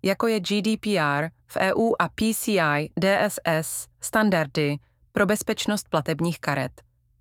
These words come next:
Tyto standardy zajišťují, že platby jsou prováděny v souladu s právními předpisy a minimalizují riziko zneužití osobních údajů zákazníků.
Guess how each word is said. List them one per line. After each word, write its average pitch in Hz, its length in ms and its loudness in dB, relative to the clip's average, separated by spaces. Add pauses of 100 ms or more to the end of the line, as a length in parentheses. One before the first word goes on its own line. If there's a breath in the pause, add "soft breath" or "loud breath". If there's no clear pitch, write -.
(480)
Tyto 220 240 2
standardy 170 600 0
zajišťují, 151 760 -2 (500)
že 220 120 2
platby 226 380 2
jsou 226 200 0
prováděny 185 600 2
v - 60 -10
souladu 202 400 0
s - 100 -8
právními 180 480 0
předpisy 151 680 -4 (380)
a 196 80 4
minimalizují 160 840 2
riziko 170 380 0
zneužití 190 600 -2
osobních 190 540 -4
údajů 160 360 0
zákazníků. 151 960 -2